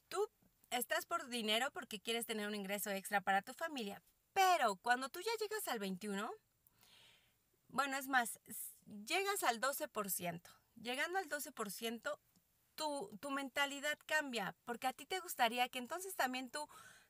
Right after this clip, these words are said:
tu equipo les salga gratis el pedido. Bueno, no gratis, tenga una compensación donde casi ya pueda pagar completamente su factura o parcialmente, ¿no?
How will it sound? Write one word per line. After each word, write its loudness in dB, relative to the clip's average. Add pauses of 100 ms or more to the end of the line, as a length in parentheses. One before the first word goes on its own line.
(300)
tu 2 (120)
equipo 4 (160)
les -2
salga 2
gratis 4
el 0
pedido. 0
Bueno, 0
no 2
gratis, 4 (500)
tenga -2
una 0
compensación -2
donde 0
casi -2 (160)
ya 2
pueda 2 (600)
pagar 6
completamente -2
su -10
factura -4 (560)
o -2
parcialmente, 0 (140)
¿no? -4